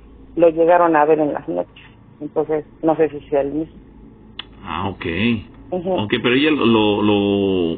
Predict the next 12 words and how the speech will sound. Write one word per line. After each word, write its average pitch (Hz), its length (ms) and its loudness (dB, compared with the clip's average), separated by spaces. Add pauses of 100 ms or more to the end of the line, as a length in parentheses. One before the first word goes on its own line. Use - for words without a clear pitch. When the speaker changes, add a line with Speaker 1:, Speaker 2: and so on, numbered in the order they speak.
(120)
Speaker 2:
digamos, 123 420 2
lo 117 100 4
ubica 110 920 2
como 120 280 -2
San 107 220 -4
Simón. 117 460 0 (420)
Speaker 1:
Sí, 214 160 4
como 170 360 2
San 165 220 -2
Simón. 175 340 -2 (360)
Ujú. 190 240 -10 (440)
Speaker 2:
Ok, 85 220 -12